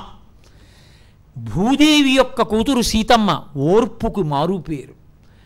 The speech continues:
అందుకే "క్షితిక్షమా పుష్కర సన్నిభాక్షి ఆరక్షిత రాఘవ లక్ష్మణాభ్యాం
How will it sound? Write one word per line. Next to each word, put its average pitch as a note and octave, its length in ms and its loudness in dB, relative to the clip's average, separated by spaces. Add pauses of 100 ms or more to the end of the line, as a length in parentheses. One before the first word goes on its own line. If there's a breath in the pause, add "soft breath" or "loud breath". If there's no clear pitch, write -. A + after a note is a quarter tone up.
(160 soft breath)
అందుకే A3 340 -6
"క్షితిక్షమా A3+ 920 -2
పుష్కర A#3+ 500 -2
సన్నిభాక్షి A#3 1000 0
ఆరక్షిత A3+ 600 0
రాఘవ A#3 560 2
లక్ష్మణాభ్యాం A#3 960 0